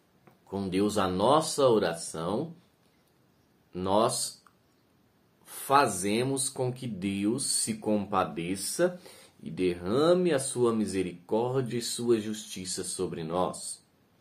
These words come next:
Então, a melhor maneira de combater qualquer tipo de situação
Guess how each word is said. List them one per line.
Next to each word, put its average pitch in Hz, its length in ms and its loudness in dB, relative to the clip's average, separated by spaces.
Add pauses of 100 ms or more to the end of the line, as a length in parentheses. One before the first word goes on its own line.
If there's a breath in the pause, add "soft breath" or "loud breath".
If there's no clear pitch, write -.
(1300 soft breath)
Então, 107 680 4 (220)
a 98 120 2
melhor 113 840 6 (180)
maneira 92 920 0 (300)
de 101 220 -12
combater 131 840 0 (120)
qualquer 160 920 2
tipo 208 580 -4
de 107 180 -2
situação 87 920 -4